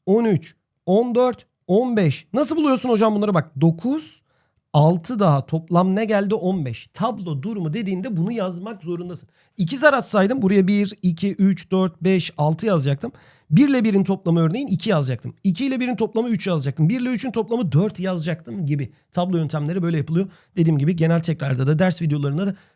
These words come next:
zü-, düzinelerce burada örneklerini yaptık. Şimdi benden istediklerine bakıyorum. Bu toplamın asal sayı olma olasılığı.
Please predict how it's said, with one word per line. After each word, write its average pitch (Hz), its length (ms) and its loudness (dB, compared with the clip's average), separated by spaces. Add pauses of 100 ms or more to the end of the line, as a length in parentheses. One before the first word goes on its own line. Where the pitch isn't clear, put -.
(120)
zü-, 196 300 -8
düzinelerce 196 600 -2
burada 190 180 0 (180)
örneklerini 156 500 4
yaptık. - 360 -2 (260)
Şimdi 185 300 2 (140)
benden 196 480 4
istediklerine 170 600 2
bakıyorum. 113 300 0 (440)
Bu 233 220 6
toplamın 175 560 2
asal 226 320 0
sayı 233 300 0
olma 190 440 4
olasılığı. 127 480 0